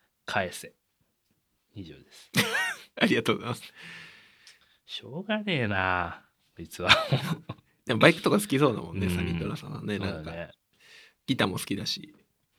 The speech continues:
Speaker 1: な、あなたの未来が俺の中でこの人なんだよね。
Speaker 2: あー、
Speaker 1: うん。
Speaker 2: 全然いいけどね、
Speaker 1: あの、
Speaker 2: それだったら。
Speaker 1: 理想のね。
Speaker 2: それだったらいいよ。
Speaker 1: <laughs>
Speaker 2: うまくいった方はね。
Speaker 1: 全てうまくいった。
Speaker 2: <laughs> うまくいっ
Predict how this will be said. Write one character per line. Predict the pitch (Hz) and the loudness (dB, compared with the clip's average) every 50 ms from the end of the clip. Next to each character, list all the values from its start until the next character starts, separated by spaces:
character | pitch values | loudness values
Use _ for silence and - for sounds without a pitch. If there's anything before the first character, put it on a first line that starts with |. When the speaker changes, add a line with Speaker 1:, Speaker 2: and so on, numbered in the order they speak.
| _ - - - - - - - - _ _ _ _ _ _ 160 156 156 _ _ _ _ - | _ -20 -20 -20 -20 -20 -20 -20 -20 _ _ _ _ _ _ -20 -18 -18 _ _ _ _ -14
Speaker 1:
な、 | 143 143 135 135 147 143 117 95 85 - _ _ _ _ _ _ _ _ _ _ | -12 -8 -4 -2 -2 -2 -2 -4 -6 -10 _ _ _ _ _ _ _ _ _ _
あ | - 135 180 | -2 0 4
な | 240 285 359 | 4 4 2
た | 370 - - 151 123 110 101 | 2 0 2 2 4 4 4
の | 98 101 95 | 2 2 2
未 | 101 110 107 117 123 117 | 2 4 4 6 6 6
来 | 101 90 87 85 80 | 6 4 2 0 -2
が | - 85 80 80 78 76 78 - - | -4 -4 -4 -4 -4 -6 -10 -12 -12
俺 | 87 95 98 98 | -10 -6 -4 -2
の | 98 98 | -2 -2
中 | 92 - 82 | -2 -2 -6
で | 76 | -8
こ | - - 90 | -8 -6 -4
の | 85 87 | -4 -4
人 | - - 76 | -4 -4 -8
な | 73 | -8
ん | 73 78 | -8 0
だ | - | 8
よ | 160 139 | 10 12
ね。 | 127 | 12
Speaker 2:
あ | 123 120 117 113 113 110 107 104 90 85 85 82 82 80 | 12 10 8 6 6 6 6 4 4 2 0 0 0 -2
ー、 | 80 | 2
Speaker 1:
う | |
ん。 | - | 4
Speaker 2:
全 | 160 185 196 | 6 6 6
然 | 196 202 202 | 6 6 6
い | 202 | 6
い | - | 6
け | - | 4
ど | - - | 4 4
ね、 | 98 | 6
Speaker 1:
あ | 98 | 6
の、 | 95 | 6
Speaker 2:
そ | 95 117 | 6 6
れ | 123 | 8
だ | 123 131 | 8 8
っ | 131 | 10
た | - - 160 | 12 12 12
ら。 | |
Speaker 1:
理 | 151 147 | 12 12
想 | 147 143 | 12 12
の | 135 135 | 12 10
ね。 | 139 160 | 10 8
Speaker 2:
そ | - - | 8 6
れ | 170 202 | 6 8
だ | 208 294 233 | 12 12 12
っ | 160 | 12
た | 147 160 | 12 12
ら | - 123 | 12 12
い | 110 | 12
い | 101 | 10
よ。 | - - - - - - | 6 4 4 2 0 0
Speaker 1:
<laughs> | - - - - | -2 -8 -2 4
Speaker 2:
う | 214 269 | 10 12
ま | 277 - | 12 12
く | 247 180 | 12 12
い | 147 | 12
っ | - | 12
た | - 180 180 | 12 12 12
方 | 190 | 12
は | 175 143 | 12 12
ね。 | 160 | 12
Speaker 1:
全 | 185 | 12
て | |
う | |
ま | 208 180 | 12 12
く | 175 - | 12 12
い | 160 - | 12 12
っ | |
た。 | - - 285 226 170 147 208 - - - - - - 220 202 202 - - - - - - 392 262 269 277 262 233 | 12 12 12 12 12 12 10 4 0 -2 -2 8 12 12 12 12 10 4 -8 -10 -4 0 2 2 2 2 2 6
Speaker 2:
<laughs> | |
う | 226 | 8
ま | 262 269 254 | 8 8 8
く | 226 214 | 8 6
い | |
っ | 202 | 6